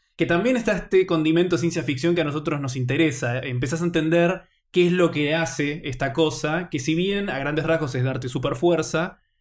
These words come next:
me pareció interesante desde el punto de vista también medio desagradable, que es como que te da una superfuerza tal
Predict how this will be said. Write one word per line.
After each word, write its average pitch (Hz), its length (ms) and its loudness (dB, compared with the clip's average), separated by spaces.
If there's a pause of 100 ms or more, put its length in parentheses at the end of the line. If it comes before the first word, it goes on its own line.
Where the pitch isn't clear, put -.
(300)
me 147 420 0
pareció 156 400 2
interesante 180 680 0
desde 131 160 0
el 127 60 -2
punto 156 200 2
de 165 40 6
vista 160 140 0
también 143 320 -2
medio 151 200 0
desagradable, 151 720 2
que 175 80 0
es 175 40 -8
como 156 240 -2
que 143 100 -4
te 143 80 0
da 175 60 4
una 196 140 0
superfuerza 202 840 -2 (220)
tal 202 460 2